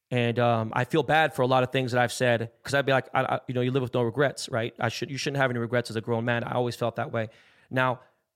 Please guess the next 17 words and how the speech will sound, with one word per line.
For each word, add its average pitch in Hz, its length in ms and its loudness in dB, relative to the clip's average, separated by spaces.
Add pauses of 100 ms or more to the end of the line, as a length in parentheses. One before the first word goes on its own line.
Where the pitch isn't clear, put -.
(120)
back 127 220 0
to 123 80 -4
the 117 60 0
Nike 147 240 -2
situation, 117 720 -4 (1160)
could 135 160 0
I 147 80 6
have 147 100 2
handled 160 300 4
it 165 60 0
differently? 170 440 -2 (420)
Absolutely. 110 640 -2 (180)
Was 123 200 2
I 156 120 4
out 160 60 4
of 156 100 4
line? 185 320 0